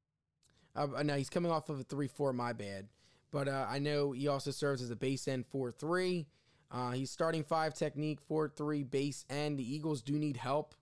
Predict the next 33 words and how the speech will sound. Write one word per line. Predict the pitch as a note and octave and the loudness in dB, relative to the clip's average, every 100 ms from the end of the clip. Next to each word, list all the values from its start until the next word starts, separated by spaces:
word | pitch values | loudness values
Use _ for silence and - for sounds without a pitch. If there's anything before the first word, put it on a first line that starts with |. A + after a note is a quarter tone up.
| - | -6
'cause | C#3 A#2+ | -4 -4
what | A#2+ D3 | -2 0
are | |
we | D3+ | 0
gonna | C#3+ C#3 | 0 0
s-, | B2+ - - | -2 -6 -2
are | C#3 | 0
we | C#3+ | 2
gonna | C#3+ | 0
sign | C3 - C#3 C#3 | -2 0 0 2
Michael? | C3+ C3 C3+ A#2+ | 0 -2 -2 -4
I | C3+ | -6
think | C#3+ D#3 | -4 -4
the | B2 | -4
Eagles | C3 B2+ A#2 | -4 -4 -4
re-sign | B2+ - A#2+ A#2 | -6 -4 -4 -4
Michael | A#2 A2+ A2+ | -6 -6 -8
Bennett. | G#2 A2 A2+ - _ - - _ - - | -6 -6 -8 -10 _ -20 -20 _ -12 -4
Honestly, | A#2+ B2+ - C#3+ C#3 C3 | -2 -2 -4 -2 -2 -2
I, | C3 | -4
he's | - C3+ C#3+ | -4 -4 0
our | C#3 | -2
first | - D3 C#3 | 0 -2 -2
round | C#3+ C3 C3+ | -4 -4 -4
pick. | - C3 - - | -6 -6 -8 -10
We | B2 | -6
gotta | A#2+ B2 | -4 0
re-sign | C3 B2 A#2 B2 B2+ | 0 -2 -2 0 2
him. | C3+ B2+ | 0 0
That | B2+ | 0
would | C3+ | 0
be | B2 A#2 | -2 -6
terrible | - - C#3 C#3 C3 C3 | -8 -4 0 0 0 -4